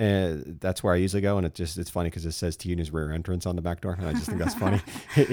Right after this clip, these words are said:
Speaker 1: you go, if, if you go in the front door, on the wall, there's a guy, picture of a guy getting knighted. And it, it's, uh, written on it, it says, "Tina, I told you this suit was important."
Speaker 2: Mm.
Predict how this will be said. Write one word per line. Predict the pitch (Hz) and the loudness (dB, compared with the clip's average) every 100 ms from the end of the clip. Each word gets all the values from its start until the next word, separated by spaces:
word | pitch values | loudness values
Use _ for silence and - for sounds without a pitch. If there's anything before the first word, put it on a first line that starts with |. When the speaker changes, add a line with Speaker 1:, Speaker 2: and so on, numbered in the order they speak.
| 120 | 6
Speaker 1:
you | 120 | 8
go, | 147 | 6
if, | 151 | 6
if | 127 123 123 | 4 4 4
you | 120 | 4
go | 143 | 6
in | 143 | 6
the | 123 | 4
front | 143 131 117 | 2 0 2
door, | 131 123 107 - _ _ _ 120 | 4 4 2 -2 _ _ _ 4
on | 120 | 6
the | 127 | 8
wall, | 117 123 120 | 8 8 8
there's | 98 | 6
a | 101 | 4
guy, | 107 104 | 4 4
picture | - 127 123 | 2 2 2
of | |
a | 107 | 4
guy | 107 | 4
getting | 110 101 95 | 4 4 4
knighted. | 98 101 127 - _ _ _ _ _ _ _ _ _ _ _ _ _ | 4 2 0 -2 _ _ _ _ _ _ _ _ _ _ _ _ _
And | 131 123 107 | 4 6 6
it, | 107 | 6
it's, | 123 107 95 - | 6 4 2 2
uh, | 104 92 87 | 2 4 0
written | 110 113 110 | 0 2 2
on | 101 | 2
it, | 87 | 2
it | 87 | 0
says, | 113 92 | 0 0
"Tina, | - 117 104 | 2 4 4
I | 95 | 2
told | 101 95 | 2 2
you | |
this | 87 87 | 0 0
suit | - 90 | -2 -2
was | 92 | -2
important." | 90 92 90 113 - _ | -4 -2 -2 -4 -8 _
Speaker 2:
Mm. | - | -8